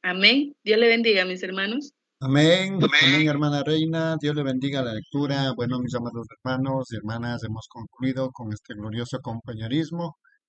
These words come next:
Speaker 2: Si Dios permite, el día de mañana continuaremos con este glorioso mensaje. Estén ciertos de Dios. Servicio realizado Los Ángeles, California, Estados Unidos, día doce de abril del año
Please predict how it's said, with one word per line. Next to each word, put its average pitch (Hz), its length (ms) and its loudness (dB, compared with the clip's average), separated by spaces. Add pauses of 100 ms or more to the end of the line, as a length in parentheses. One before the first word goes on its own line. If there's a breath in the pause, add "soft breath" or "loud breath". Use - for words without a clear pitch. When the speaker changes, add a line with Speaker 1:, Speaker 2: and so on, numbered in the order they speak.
(120)
Speaker 2:
Si - 160 -10
Dios 131 300 -4
permite, 147 540 -2
el 117 80 -6
día 120 200 -6
de 117 80 -8
mañana 135 400 -4
continuaremos 123 840 -6
con 113 220 -10
este 117 220 -12
glorioso 139 480 -6
mensaje. 135 720 -6
Estén 185 540 -8
ciertos 170 600 -4
de 160 120 -4
Dios. 151 440 -4 (480 loud breath)
Servicio 139 640 -2
realizado 127 500 -4
Los 107 160 -6
Ángeles, 131 500 -6
California, 135 640 -6
Estados 110 380 -10
Unidos, 151 400 -2
día 117 320 -6
doce 165 320 -2
de 180 100 -6
abril 151 380 -4
del 120 160 -6
año 127 320 -4